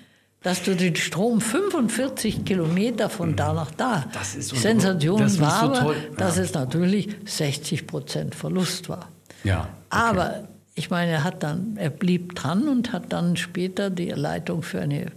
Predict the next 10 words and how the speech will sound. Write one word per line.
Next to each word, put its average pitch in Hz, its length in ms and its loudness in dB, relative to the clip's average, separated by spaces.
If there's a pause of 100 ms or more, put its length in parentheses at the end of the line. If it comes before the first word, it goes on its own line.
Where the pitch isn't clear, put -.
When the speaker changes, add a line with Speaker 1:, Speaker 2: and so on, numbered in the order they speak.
(380)
Speaker 1:
viel 180 200 0
größere 175 600 0
Elektrizitätsausstellung 160 1700 -2 (100)
in 147 120 -8
Frankfurt 185 720 -4
gemacht. 185 420 -6 (640)
Und 156 160 -2
da 139 160 2
hat 165 160 0
er 160 240 -4